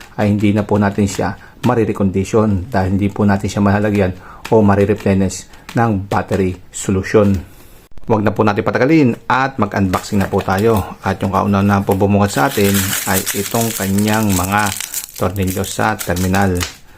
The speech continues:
So, nakaplastic po siya. At ito po yung ating O D gel type battery. So, meron po siyang cover sa kanyang battery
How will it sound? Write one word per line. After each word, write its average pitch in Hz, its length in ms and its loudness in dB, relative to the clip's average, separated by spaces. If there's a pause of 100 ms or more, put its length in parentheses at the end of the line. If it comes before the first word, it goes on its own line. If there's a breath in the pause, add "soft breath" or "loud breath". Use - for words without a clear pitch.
(360)
So, 101 160 -2
nakaplastic 92 560 -2
po 87 80 -2
siya. 107 320 2 (1120)
At 113 320 0 (560)
ito 143 320 -2
po 135 160 2 (160)
yung 139 240 2
ating 139 400 0 (240)
O 185 80 2
D 139 400 2 (720 loud breath)
gel 110 240 4 (160)
type 98 240 -2 (480)
battery. 95 480 0 (960)
So, 95 240 -2
meron 95 320 0
po 104 160 0
siyang 101 240 -4
cover 101 480 0
sa 113 480 -2
kanyang 92 400 -2
battery 95 560 -2